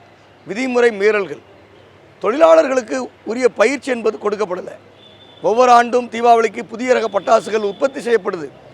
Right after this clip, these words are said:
புதிய ரக பட்டாசு உற்பத்தி என்பது வேதிப்பொருட்கள், பல்வேறு வீரியத்தோடு கலவை செய்யப்படுது. இது குறித்து பட்டாசு தொழிலாளர்களுக்கு பயிற்சி என்பது பெரும்பாலும் கொடுக்கப்படுறதில்ல.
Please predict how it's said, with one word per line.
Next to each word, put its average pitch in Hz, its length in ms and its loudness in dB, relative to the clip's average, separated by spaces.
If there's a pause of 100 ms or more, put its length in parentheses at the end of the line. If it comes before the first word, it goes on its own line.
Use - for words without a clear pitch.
(520)
புதிய 269 280 4
ரக 254 220 4
பட்டாசு 233 400 0
உற்பத்தி 233 340 -6
என்பது 220 540 -2 (680)
வேதிப்பொருட்கள், 247 960 2 (180)
பல்வேறு 247 600 4
வீரியத்தோடு 233 880 -2 (300)
கலவை 240 280 2
செய்யப்படுது. 185 540 -6 (640)
இது 233 180 -6
குறித்து 294 320 -4
பட்டாசு 247 400 0
தொழிலாளர்களுக்கு 196 880 0 (480)
பயிற்சி 285 360 0
என்பது 220 580 0 (460)
பெரும்பாலும் 254 540 0
கொடுக்கப்படுறதில்ல. 180 640 -6